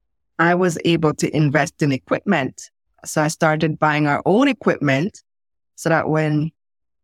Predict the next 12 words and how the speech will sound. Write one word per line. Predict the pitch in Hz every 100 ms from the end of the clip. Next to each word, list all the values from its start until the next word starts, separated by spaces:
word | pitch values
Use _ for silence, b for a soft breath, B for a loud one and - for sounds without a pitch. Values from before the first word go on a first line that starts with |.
| _
I | 156 160
envisioned | 160 160 151 147 143 139 -
covid | 170 147 151
would | 143 131
be | 151 131
over, | 170 262 185 151 147 220 - _ _ _ _
we | 151 165
could | 170 160
do | 156
it | 147
at | 139
our | 131